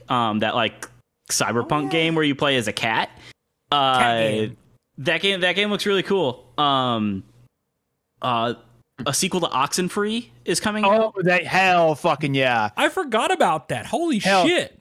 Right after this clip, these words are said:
Speaker 3: J-,
Speaker 1: Published by
Speaker 3: Derek,
Speaker 1: Netflix. <laughs>
Speaker 3: Derek played, Justin, Derek played Oxenfree for the first time right in front of me. I was
Speaker 1: Well,
Speaker 3: there when he
Speaker 1: Oxenfree's
Speaker 3: played it for the
Speaker 1: great.
Speaker 3: first time.
Speaker 1: Oxenfree's
Speaker 2: Super
Speaker 1: really
Speaker 2: cool.
Speaker 1: great.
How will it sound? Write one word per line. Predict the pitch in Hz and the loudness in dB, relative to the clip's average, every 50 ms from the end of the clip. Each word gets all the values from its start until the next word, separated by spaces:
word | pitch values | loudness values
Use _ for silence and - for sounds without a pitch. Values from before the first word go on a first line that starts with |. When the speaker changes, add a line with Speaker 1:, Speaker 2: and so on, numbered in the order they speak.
| 160 | -6
Speaker 3:
J-, | 131 135 151 208 240 | -2 0 2 2 2
Speaker 1:
Published | 226 240 277 330 - 196 240 | 2 2 2 2 2 4 2
by | 269 - | 2 2
Speaker 3:
Derek, | - 262 | 2 0
Speaker 1:
Netflix. | 262 - - - 208 135 120 - - - - - - - - 147 - | 0 -2 -2 -4 -4 -4 -2 -2 -2 -2 -2 -2 -4 -6 -6 -2 0
<laughs> | |
Speaker 3:
Derek | 214 208 226 254 - - 262 - 208 - 190 170 - | 2 2 2 2 2 0 -2 -2 -6 -4 -4 -4 -2
played, | - - 202 214 214 190 160 | 0 0 2 2 2 2 2
Justin, | - 175 175 170 - 170 143 120 113 110 - 143 117 | 2 2 2 2 2 0 0 0 0 -2 -2 -2 0
Derek | 156 160 165 190 202 202 - - - - | 2 4 4 4 4 2 0 -4 -8 -6
played | - - 165 165 165 170 160 - - - | -2 0 2 2 2 2 0 -4 -4 -2
Oxenfree | 156 151 151 - 170 147 - 170 165 156 | -2 -2 0 -2 -4 -2 0 0 0 0
for | - 151 | 0 -2
the | 135 123 | -2 -2
first | - - 143 143 131 - | -2 0 -2 0 -2 -2
time | - - 143 139 143 143 147 151 156 160 _ _ _ _ _ - | -2 0 0 2 2 2 0 -2 -4 -6 _ _ _ _ _ -6
right | 123 127 131 139 - | 0 0 0 0 0
in | 151 | -4
front | 127 - 143 131 123 120 | -4 -2 0 0 0 0
of | 107 | -2
me. | 101 98 110 | -4 -6 -6
I | - - 151 | -2 0 0
was | 151 151 123 | 0 0 0
Speaker 1:
Well, | 117 165 151 | 0 0 2
Speaker 3:
there | - - | 2 2
when | 131 | 0
he | - 202 | 0 -2
Speaker 1:
Oxenfree's | - | 0
Speaker 3:
played | 202 208 170 | 0 0 0
it | 135 | 0
for | 127 | 0
the | 151 | 0
Speaker 1:
great. | 165 156 143 123 131 | 2 2 2 0 -2
Speaker 3:
first | 123 - | -4 -4
time. | - 135 135 123 127 | -2 0 0 2 2
Speaker 1:
Oxenfree's | 143 156 - 185 180 220 185 165 | 0 0 -2 -2 0 0 0 0
Speaker 2:
Super | 147 147 | 2 0
Speaker 1:
really | 147 143 143 | 0 0 0
Speaker 2:
cool. | 143 127 | 0 0
Speaker 1:
great. | 113 107 107 98 - | -2 -2 -2 -6 -8